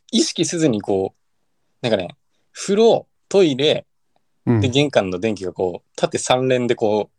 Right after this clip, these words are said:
Speaker 1: う、並んで。
Speaker 2: ああ、な、スイッチが並んどんや。
Speaker 1: そう。で、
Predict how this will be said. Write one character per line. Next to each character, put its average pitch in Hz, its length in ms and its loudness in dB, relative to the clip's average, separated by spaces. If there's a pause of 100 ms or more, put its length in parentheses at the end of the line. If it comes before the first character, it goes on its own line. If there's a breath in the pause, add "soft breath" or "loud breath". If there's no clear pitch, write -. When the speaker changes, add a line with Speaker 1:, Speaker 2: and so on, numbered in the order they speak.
Speaker 1:
う、 - 40 -10
並 131 300 6
ん - 20 -2
で。 123 60 -2
Speaker 2:
あ 127 40 0
あ、 - 20 -2
な、 - 60 -8 (200)
ス - 180 -4
イ 160 40 2
ッ 143 40 -6
チ - 140 -4
が 113 80 2
並 120 240 0
ん 123 60 -4
ど 123 100 -4
ん 101 80 -6
や。 101 100 -14 (240)
Speaker 1:
そ 92 220 -4
う。 - 400 -20
で、 131 220 -2